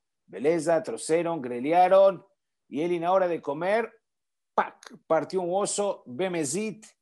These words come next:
com edim, com atraá, malkut arbaim. Tem malkut. Certo? Quis comer o, o miolho do gozo, o negócio do gozo, e recebe malkut. Recebe korban. Avalamotir bataor.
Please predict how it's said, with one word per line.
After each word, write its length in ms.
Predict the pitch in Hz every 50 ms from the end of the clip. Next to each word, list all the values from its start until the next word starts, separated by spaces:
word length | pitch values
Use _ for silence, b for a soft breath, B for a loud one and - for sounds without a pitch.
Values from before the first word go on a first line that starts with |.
| _ _ _ _ _ -
com 160 | - 202 208 180
edim, 500 | 160 160 170 165 190 208 208 208 202 156
com 200 | - - 175 202
atraá, 760 | 196 190 180 - 180 165 160 165 180 214 247 262 240 - - _
malkut 500 | - 131 139 139 139 147 170 165 160 160
arbaim. 580 | 143 135 123 120 123 117 110 104 95 90 82 80 _ _ _ _ _ _ _ _ _ _ _
Tem 120 | _ - -
malkut. 680 | 101 107 107 110 - 113 98 - - - - - - _ _ _ _ _ _ _ _ _ _ _ _ _ _ _ _ _ _ _ _ _ _ _ _ _
Certo? 360 | - 135 151 143 - - - - - _ _ _ _ _ _ _ _ _ _ _ _ _ _ _ _ _ _
Quis 200 | - 123 - -
comer 300 | - 131 131 139 143 139
o, 80 | 139
o 340 | 127 - 139 123 120 117 113
miolho 500 | 117 120 123 127 143 151 151 147 139 131
do 120 | 131 123 117
gozo, 420 | 123 127 120 120 120 - - 131
o 320 | 131 135 131 123 120 120
negócio 500 | 110 113 113 113 110 139 147 139 - 131
do 120 | 117 120 110
gozo, 600 | 117 120 123 117 - - 175 190 208 214 - - _ _ _ _ _ _ _ _ _ _ _
e 540 | - 143 160 180 196 185 - - - - _ _
recebe 380 | 127 123 135 131 - 147 139 135
malkut. 520 | 131 120 104 - - - - _ - -
Recebe 300 | 113 127 120 131 139 139
korban. 280 | 131 120 104 - - - _ _ _ _ _ -
Avalamotir 640 | 139 156 175 180 185 190 190 202 - - 233 247 240
bataor. 460 | 220 214 147 - 151 113 95 - -